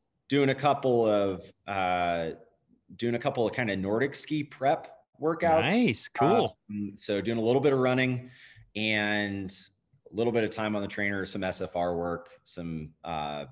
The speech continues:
Speaker 1: you know, kind of standing starts, trying to apply a little bit of my strength training. So
Speaker 2: Nice.
Speaker 1: just trying to, trying to lay a nice foundation, not riding a ton right now.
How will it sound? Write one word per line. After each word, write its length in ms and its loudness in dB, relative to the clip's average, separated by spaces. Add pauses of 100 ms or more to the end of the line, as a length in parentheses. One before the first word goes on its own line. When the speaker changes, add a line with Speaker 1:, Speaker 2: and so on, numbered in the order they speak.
(280)
Speaker 1:
you 100 -14
know, 300 -12
kind 160 -10
of 60 -12
standing 340 -10
starts, 280 -10
trying 160 -8
to 80 -6
apply 320 -8
a 60 -8
little 180 -10
bit 140 -12
of 60 -12
my 100 -12
strength 320 -16
training. 280 -18
So 180 -14 (420)
Speaker 2:
Nice. 120 -12
Speaker 1:
just 160 -12
trying 200 -2
to, 260 2
trying 200 0
to 60 4
lay 180 6
a 40 2
nice 240 0
foundation, 840 0 (160)
not 220 -2
riding 320 2
a 40 -4
ton 300 -4
right 180 -2
now. 460 -4